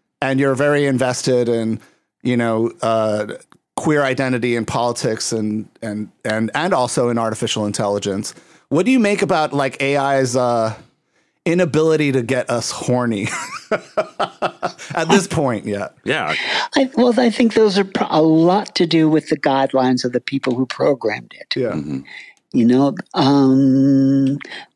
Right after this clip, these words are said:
Speaker 3: they, they, they put, they wanna keep people away from you and me. Um,
Speaker 1: They
Speaker 3: they
Speaker 1: wanna
Speaker 3: don't want
Speaker 1: isolate
Speaker 3: pe-
Speaker 1: us.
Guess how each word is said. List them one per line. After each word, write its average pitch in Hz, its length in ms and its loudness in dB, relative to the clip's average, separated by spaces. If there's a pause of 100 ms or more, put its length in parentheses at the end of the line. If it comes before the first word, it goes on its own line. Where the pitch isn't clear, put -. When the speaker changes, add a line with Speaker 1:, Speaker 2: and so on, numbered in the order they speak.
(160)
Speaker 3:
they, 151 520 0
they, 170 260 -4 (600)
they 180 120 2
put, 214 380 -2 (600)
they 180 100 4
wanna 233 260 4
keep 233 300 2
people 202 320 2
away 180 260 6
from 170 240 2
you 123 220 6
and 113 160 4
me. 95 320 0 (1500)
Um, 120 600 4
Speaker 1:
They 123 80 6
Speaker 3:
they 165 60 4
Speaker 1:
wanna 127 140 6
Speaker 3:
don't 151 80 4
want 160 100 2
Speaker 1:
isolate 127 340 4
Speaker 3:
pe- 95 60 -4
Speaker 1:
us. - 240 -8